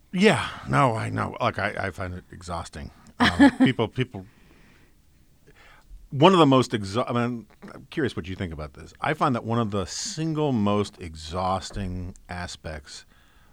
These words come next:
Speaker 1: of the dumpster fire, to use a
Speaker 2: Mm-hmm.
Speaker 1: technical term,
Speaker 2: <laughs>
Speaker 1: right, um, of Twitter, of the political discourse, of all this kind of stuff, is how many people are so unbelievably wrong about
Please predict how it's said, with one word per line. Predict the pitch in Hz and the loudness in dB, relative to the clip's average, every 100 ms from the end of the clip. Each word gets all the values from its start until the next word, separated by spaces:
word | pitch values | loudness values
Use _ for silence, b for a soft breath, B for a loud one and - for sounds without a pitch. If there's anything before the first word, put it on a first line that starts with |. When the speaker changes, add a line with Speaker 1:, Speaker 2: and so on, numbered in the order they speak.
| - | -12
Speaker 1:
of | 92 90 | -10 -8
the | 92 | -8
dumpster | 85 85 - 90 | -8 -8 -10 -12
fire, | 78 73 65 78 | -10 -12 -12 -12
to | - | -8
use | 76 220 | -2 0
a | |
Speaker 2:
Mm-hmm. | 190 | 0
Speaker 1:
technical | 180 185 185 | -2 -4 -8
term, | - 147 196 208 190 208 196 214 - | -10 -8 -4 -2 2 2 2 2 4
Speaker 2:
<laughs> | |
Speaker 1:
right, | 220 104 104 104 104 | 4 6 6 6 6
um, | 101 98 B B B B B B - | 2 -2 B B B B B B -4
of | 98 92 82 78 82 - - | 0 0 -4 -8 -16 -20 -14
Twitter, | - 208 190 175 170 160 | 0 2 4 2 0 0
of | - 101 | -4 -10
the | 104 | -10
political | - 196 190 160 | -4 2 2 0
discourse, | 151 135 - 147 135 123 123 | -2 -2 -4 -2 -2 -2 -6
of | 110 | -2
all | 151 | -2
this | 143 | -2
kind | 139 | -4
of | 120 | -4
stuff, | 117 - b b b b _ _ _ | -6 -8 b b b b _ _ _
is | - 110 | -10 -10
how | - - 180 190 | -10 -6 -4 -2
many | 180 143 135 147 143 | -2 -2 -2 -2 -6
people | 135 - 117 - 80 69 73 _ _ | -8 -10 -10 -10 -14 -16 -16 _ _
are | 110 | -10
so | 110 - 160 127 - _ - | -8 -6 -6 -6 -8 _ -10
unbelievably | 175 196 202 175 151 120 127 175 190 185 156 127 117 104 | -6 -4 -4 -2 -4 -6 -8 -8 -8 -4 -4 -4 -4 -6
wrong | 110 110 120 127 120 98 | -8 -6 -4 -2 -4 -6
about | 82 85 | -8 -12